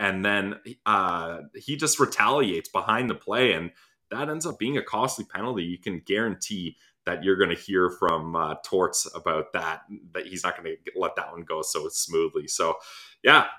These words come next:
a four one win for your Ottawa Senators. Let that sink in. An Ottawa Senators win on the road in November. That feels good. And, uh, we got a little surprise for you guys. Uh,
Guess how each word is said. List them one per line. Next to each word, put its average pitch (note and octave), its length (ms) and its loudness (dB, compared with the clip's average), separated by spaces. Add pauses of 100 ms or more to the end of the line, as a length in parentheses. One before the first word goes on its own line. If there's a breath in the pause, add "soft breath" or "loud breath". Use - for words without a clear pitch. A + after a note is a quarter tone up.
(600)
a - 80 -6
four E3 300 10
one D3+ 240 6
win G#2 320 4 (160)
for C3 160 8
your A#2+ 160 10
Ottawa A#2 340 6
Senators. E2+ 580 0
Let G#2+ 340 0
that D#3 200 -2
sink C3+ 380 2
in. A2+ 220 0
An G2 340 -6
Ottawa C#3 560 8
Senators D3 720 0 (140)
win A2+ 520 2
on D3 240 2
the G#2+ 80 0
road B2 440 6
in C3+ 260 0
November. A#2 760 2 (340 loud breath)
That D3+ 320 2
feels A#2+ 300 2
good. A#2 400 2
And, F#2 360 -2
uh, F#2+ 220 2 (240 loud breath)
we - 60 -10
got A3+ 120 0
a B3+ 60 4
little A3 180 4
surprise F#3+ 600 0
for F3 120 -2
you B2 140 2
guys. E2 440 2
Uh, F2+ 580 2